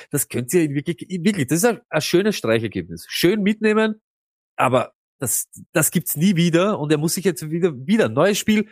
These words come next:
neue Rolle, neues Ding gegen die Bills und so weiter, das ist ja nicht safe. Und ich hätte lieber jetzt, wenn ich jetzt Hilfe brauche, wenn ich noch warten kann, auf die Verletzung von Mostert, auf drei, vier Wochen, wo der vielleicht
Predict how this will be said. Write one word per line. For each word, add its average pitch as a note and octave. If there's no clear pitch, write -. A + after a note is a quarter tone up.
neue C#3
Rolle, C#3
neues A#2+
Ding B2+
gegen A#2
die A#2+
Bills C3
und C3+
so C3+
weiter, A#2+
das A#2+
ist C3+
ja C3
nicht A#2
safe. A#2+
Und A2+
ich E3+
hätte E3
lieber D3
jetzt, D3
wenn C3+
ich B2+
jetzt G#3
Hilfe F#3+
brauche, F3
wenn D3+
ich C#3
noch C#3+
warten G3+
kann, F#2+
auf C3
die D#3
Verletzung D3+
von C#3+
Mostert, A2+
auf C3+
drei, D#3+
vier E3
Wochen, D3+
wo C#3+
der C#3+
vielleicht C#3